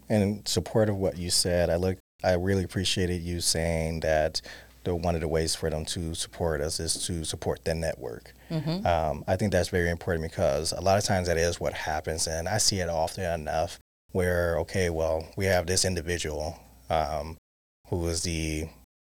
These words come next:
Speaker 1: you said, I think you said token Black person, I don't know what it was.
Speaker 2: Ambassador.
Speaker 1: The
Speaker 2: She's
Speaker 1: ambassador,
Speaker 2: ambassador.
Speaker 1: the ambassador uh, black person, and then this person either goes or leaves, now we gotta replace them,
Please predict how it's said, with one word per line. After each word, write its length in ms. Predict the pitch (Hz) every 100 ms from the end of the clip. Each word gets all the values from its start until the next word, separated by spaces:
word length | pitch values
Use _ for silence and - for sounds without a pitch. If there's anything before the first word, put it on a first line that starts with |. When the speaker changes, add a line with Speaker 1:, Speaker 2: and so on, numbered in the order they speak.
| _ _ -
Speaker 1:
you 100 | 90
said, 380 | - 85 82 80
I 40 | - _ _ _ _ _
think 140 | 98 87
you 60 |
said 200 | 85 80
token 580 | - 92 85 95 90 87 - - -
Black 220 | 92 90
person, 260 | 98 92 87
I 40 |
don't 80 | 85
know 100 | 85
what 160 | 82
it 60 | 80
was. 80 | 85
Speaker 2:
Ambassador. 500 | 92 143 - 73 76
Speaker 1:
The 80 | 101 92
Speaker 2:
She's 100 | 92
Speaker 1:
ambassador, 320 | 92 92 117
Speaker 2:
ambassador. 260 | - - 151
Speaker 1:
the 60 |
ambassador 720 | 101 90 92 92 - 95 85 82 - - -
uh, 360 | - 87 85 80
black 260 | - 78
person, 360 | - 85 - 90
and 100 | 85
then 160 | 78 85
this 140 | 95
person 460 | - 92 98 90 104 -
either 240 | 95 87 87
goes 420 | 82 92 92 87
or 60 | 82
leaves, 320 | 80 92 90
now 100 | 95
we 80 | 90
gotta 140 | 87 85
replace 420 | 80 95 90 -
them, 260 | 92 80